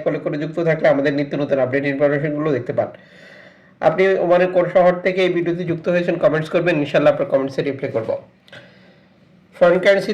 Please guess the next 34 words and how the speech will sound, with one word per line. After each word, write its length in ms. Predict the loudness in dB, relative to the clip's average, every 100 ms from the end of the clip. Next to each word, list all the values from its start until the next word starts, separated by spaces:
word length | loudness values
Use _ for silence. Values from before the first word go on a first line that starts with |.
| -2
তথ্য 140 | -2 0 0
জেনে 180 | 0 2
টাকা 140 | 2 4
পাঠানোর 340 | 2 2 0 -4
সিদ্ধান্ত 300 | -2 -2 0 2
নেওয়ার 200 | 4 4
অনুরোধ 240 | 2 0 -2
করছি 200 | -4 -2 0 0
সকল 200 | 2 2 2
রেমিটেন্স 320 | 0 0 0
যোদ্ধাকে, 340 | 2 2 2 2 4
কারণ 180 | 4 4 2
ওমানে 220 | 2 2
রয়েছে 260 | 0 -2 -4 -4
বহু 120 | 2 2
এক্সচেঞ্জ 260 | 2 -4 -2 -2
কোম্পানি 300 | 2 2 4 2
এবং 100 | 2 0
টাকা 140 | 0 2
পাঠানোর 300 | 2 0 0
জন্য 140 | 2 4
আমরা 120 | 4 2 2
ব্যবহার 220 | 0 0 0
করি 120 | 0 0
নানান 240 | 2 0 0
মাধ্যম। 240 | -2 -4 -6 _ -20 -20 -20 -20 -4 -2
আজকে 180 | 0 2 2
তথ্য 160 | 2 2
অনুযায়ী 260 | 2 2 0
তিনশো 200 | 0 2 2
আঠারো 200 | 2 2 2
টাকা 140 | 2 4
পাস-, 280 | 2 2 -2 -6 -6 -10 -2
পাচ্ছেন 280 | -2 -2